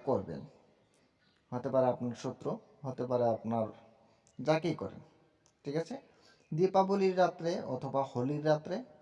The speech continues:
আর না হলে কোনো গ্রহণকালীন সময়ে এই মন্ত্রটি জ-, দশ হাজার বার জপ করে চিতা থেকে ষাটটি কয়লার টুকরা এনে সেই কয়লার টুকরার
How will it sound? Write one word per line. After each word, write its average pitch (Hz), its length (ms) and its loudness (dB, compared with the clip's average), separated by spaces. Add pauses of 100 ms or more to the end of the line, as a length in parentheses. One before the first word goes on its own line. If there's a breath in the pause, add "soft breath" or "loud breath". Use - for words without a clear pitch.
(300 soft breath)
আর 165 140 2 (120)
না 160 140 4
হলে 104 200 -6 (760 loud breath)
কোনো 165 160 0 (160)
গ্রহণকালীন 156 800 2 (260)
সময়ে 143 340 0 (180)
এই 131 160 0
মন্ত্রটি 139 400 -4 (120)
জ-, 135 240 0 (560 loud breath)
দশ 143 120 4 (100)
হাজার 139 280 -2
বার 143 100 2 (100)
জপ 151 140 2 (160)
করে 156 180 4 (920 loud breath)
চিতা 180 240 2 (140)
থেকে 151 200 -4 (140)
ষাটটি 156 420 -6 (300)
কয়লার 160 340 6
টুকরা 165 240 4 (100)
এনে 139 180 0 (440 loud breath)
সেই 143 220 0
কয়লার 143 280 0
টুকরার 139 280 -2